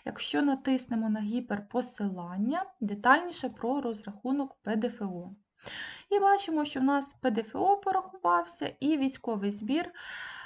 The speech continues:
е, порахувався, правда, за старою ставкою, бо я її тут не змінила. Якщо ви дивилися мої попередні відео, я сподіваюся, ви дивилися, ви вже собі ставку військового збору змінили. Мені і так піде.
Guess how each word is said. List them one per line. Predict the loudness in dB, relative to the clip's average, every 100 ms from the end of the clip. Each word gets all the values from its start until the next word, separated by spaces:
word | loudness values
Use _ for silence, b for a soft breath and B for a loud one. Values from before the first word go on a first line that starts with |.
| B 2
е, | 4 4
порахувався, | 4 0 0 4 8 8 6 -2
правда, | 0 2 4 2
за | -2
старою | -6 -6 -4 -2
ставкою, | -4 4 6 6 2 -2 0
бо | 0
я | 0 0
її | -2 -4
тут | -2
не | 0 0
змінила. | 2 6 6 6 2 2
Якщо | 0 -4 -4
ви | -2 -2
дивилися | 0 0 -2 -4 -8
мої | -2 0 2 0
попередні | -2 -12 -8 -2 -2 -2 -6 -4
відео, | -2 0 -2
я | -4
сподіваюся, | -6 -4 0 0 0 -4
ви |
дивилися, | -4 -2 0 -2 -4 -6
ви | -2 -2
вже | -2
собі | -8 -6 -6
ставку | -6 -2 -2 -2 -6
військового | -8 -6 -8 -6 -8
збору | -12 _ -4 -2 -4 -6
змінили. | -12 -6 0 2 0 -2 -10 -18 _ _ _ _ B B B B B
Мені | -2 0 -2 -8 _ _ _ _
і |
так | -6 -4 -4 -6
піде. | -2 0 0